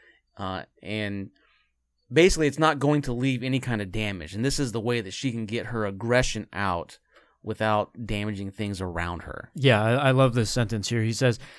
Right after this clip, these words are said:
Speaker 2: "He could feel her anger, anger all the way across the temple,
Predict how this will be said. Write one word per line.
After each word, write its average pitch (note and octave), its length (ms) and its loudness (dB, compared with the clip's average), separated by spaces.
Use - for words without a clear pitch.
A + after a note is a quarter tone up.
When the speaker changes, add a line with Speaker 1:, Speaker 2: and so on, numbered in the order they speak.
Speaker 2:
"He E3 140 6
could C3 160 2
feel D3+ 240 4
her D#3+ 180 4
anger, C3+ 480 4
anger C3+ 320 4
all A#2+ 220 2
the C#3+ 60 2
way C#3 120 4
across B2+ 340 2
the B2+ 60 -6
temple, A2+ 560 -4